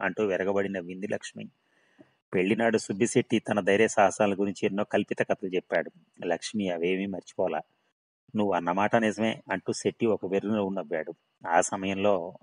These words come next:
రంగన్న అనే అతను వచ్చి సుబ్బిశెట్టికి వంద రూపాయల మూట ఇచ్చి వెళ్ళాడు.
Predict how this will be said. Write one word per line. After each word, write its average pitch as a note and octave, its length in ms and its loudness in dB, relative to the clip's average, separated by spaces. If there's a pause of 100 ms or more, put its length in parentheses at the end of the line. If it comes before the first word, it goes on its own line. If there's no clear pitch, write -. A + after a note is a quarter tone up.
(140)
రంగన్న A2+ 480 2
అనే G#2 200 2
అతను G2 260 0
వచ్చి C3 220 -4
సుబ్బిశెట్టికి G#2+ 580 -4
వంద F#2+ 220 -2
రూపాయల A2 380 2
మూట F2+ 280 -6
ఇచ్చి - 320 -6 (420)
వెళ్ళాడు. E2+ 440 0